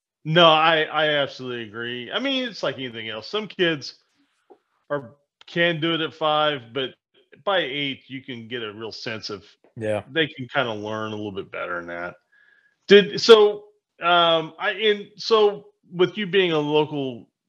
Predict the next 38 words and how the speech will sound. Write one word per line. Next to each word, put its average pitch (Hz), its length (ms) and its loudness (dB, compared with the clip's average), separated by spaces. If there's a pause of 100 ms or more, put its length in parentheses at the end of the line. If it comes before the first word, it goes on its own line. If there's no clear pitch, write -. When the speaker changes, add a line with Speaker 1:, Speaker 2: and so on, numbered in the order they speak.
(180)
Speaker 1:
you 156 140 -6
know, 131 140 4
on 127 400 -2
local 135 280 -4
radio 123 420 0
and 120 100 -4
that, 117 320 -2 (140)
so 147 260 -2
we've 175 340 -6
kinda, 269 220 2
I've 220 200 0
kinda 247 180 2
listened 180 340 0
to 165 120 -6
your 156 180 0
career 147 560 -2 (600)
since - 280 2
the 170 80 -4
beginning, 131 600 -2
you 113 100 -2
know, 120 160 -2
as 110 120 -4
your 113 100 -8
dad 117 260 0
would 123 120 -6
talk 127 260 0
about, 131 220 2
"Yeah, 226 200 -2
we 220 120 -6
did 190 200 -8
this 190 200 -2
this 196 160 -8
weekend, 196 360 -2
we 180 180 -6
kinda 185 320 0
did 160 200 -6
that," 147 320 4
and 151 40 -4